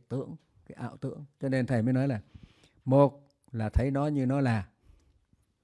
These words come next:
Đó là quả đó. <laughs> Đó là đắc quả đó. Còn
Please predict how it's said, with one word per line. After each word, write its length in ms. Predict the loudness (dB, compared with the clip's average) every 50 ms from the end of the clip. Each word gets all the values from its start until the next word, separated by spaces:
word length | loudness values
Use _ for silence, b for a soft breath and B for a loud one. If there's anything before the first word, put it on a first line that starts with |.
| _ _ _ _ _ _ _
Đó 120 | -4 -2
là 140 | -2 -2 -2
quả 300 | -2 -2 -4 -4 -2 -2
đó. 160 | -2 -4 -4 -6 -10 _ _ -18 -10 -6 -4 -2
<laughs> 400 | -2 -2 -2 -4 -4 -6 -4 -2
Đó 80 | -2
là 140 | -2 -2 -4
đắc 200 | -4 -6 -6 -4 -2
quả 240 | 0 0 0 0 -2
đó. 80 | -6 -8 -10 -12 _ _ _ _ _ _ b b b b b _ b b b b b b b b b b b b _ _
Còn 320 | 0 2 4 4 4 2